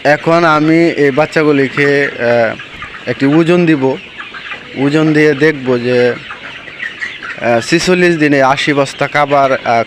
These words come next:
খাওয়া-, খাওয়ানোর পরে, আহ, কতটুক ওজন আসছে। তো আসলে আমি প্রথমে আপনাদের মাঝে, আহ, বলি যে, কারণ বাচ্চাগুলা শুরুতেই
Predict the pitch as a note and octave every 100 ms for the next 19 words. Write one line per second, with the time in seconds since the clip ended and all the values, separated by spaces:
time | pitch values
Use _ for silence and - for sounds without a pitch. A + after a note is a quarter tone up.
0 | - C3+ B2+ - - - - B2+ C3+ C3+
1 | C3 B2 C3 B2 A#2+ B2+ - - - -
2 | - - - - A2 A2+ A2 - D3 D3+
3 | C3 C3+ C#3+ D3+ D#3 D3+ B2 - - B2+
4 | C3+ - - - - - - - - -
5 | - C#3 D#3 F3+ F#3+ F#3+ E3+ E3 E3+ E3+
6 | - E3 D#3+ D#3+ D#3+ D#3+ D#3+ D3 C#3+ C#3+
7 | C#3+ D3 D3 - B2 B2 A#2+ A2+ A2+ A#2+
8 | D3 B2+ B2+ A#2 A#2+ B2+ B2+ C3 - C#3+
9 | B2+ B2+ B2+ - C#3+ D3+ C#3+ C3+ C3